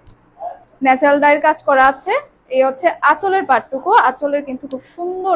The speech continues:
একটা প্যাটার্নে ন্যাচারাল ডাইয়ের কাজ করা আছে। প্রত্যেকটা শাড়ির আঁচলের নিচে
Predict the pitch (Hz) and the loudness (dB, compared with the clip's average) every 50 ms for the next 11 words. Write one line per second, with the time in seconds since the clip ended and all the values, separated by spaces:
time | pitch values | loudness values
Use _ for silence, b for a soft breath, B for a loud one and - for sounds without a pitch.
0 | 262 220 - - - 330 508 508 - 294 262 247 262 285 277 285 311 440 554 554 | -2 -2 -6 -4 -2 0 0 0 2 0 0 2 2 0 0 0 0 -2 -4 -4
1 | - 320 311 _ - 240 226 240 262 254 254 254 262 269 262 269 262 262 - 269 | -8 -12 -16 _ -12 -12 -10 -8 -6 -6 -4 -2 -2 -2 0 -2 -4 -4 -4 -4
2 | 262 262 254 - - 403 440 440 - 285 - - - 381 403 - 392 403 403 370 | -4 -4 -4 -6 -8 -8 -6 -4 -6 -8 -6 -6 -10 -10 -8 -6 -6 -4 -2 -2
3 | 320 330 339 320 285 285 - 302 294 302 294 277 277 277 269 269 330 | -2 0 0 0 0 0 -2 -4 -4 -4 -4 -4 -4 -6 -6 -6 -6